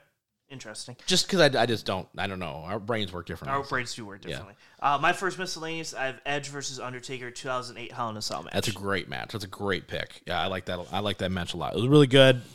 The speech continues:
Speaker 2: Kind of like the culmination of their feud.
Speaker 1: It was,
Speaker 2: right?
Speaker 1: yes.
Speaker 2: Um, really dug that one. I like that one. My first miscellaneous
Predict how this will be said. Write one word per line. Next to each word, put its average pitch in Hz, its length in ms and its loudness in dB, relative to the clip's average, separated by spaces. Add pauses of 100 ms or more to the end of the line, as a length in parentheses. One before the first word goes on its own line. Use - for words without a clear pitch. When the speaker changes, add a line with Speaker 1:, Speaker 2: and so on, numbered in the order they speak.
(160)
Speaker 2:
Kind 196 200 8
of 196 40 6
like 185 140 8
the 143 80 2
culmination 127 680 2
of 110 80 -2
their 104 100 0
feud. 104 480 -4
Speaker 1:
It 139 80 0
was, 95 240 0
Speaker 2:
right? 98 120 4
Speaker 1:
yes. - 540 -2
Speaker 2:
Um, 92 420 2
really 110 180 2
dug 95 240 -4
that 87 160 -2
one. 90 80 -4
I 95 60 -2
like 95 180 -2
that 92 100 -4
one. 87 80 -4
My 151 160 6
first 180 320 0
miscellaneous 139 680 0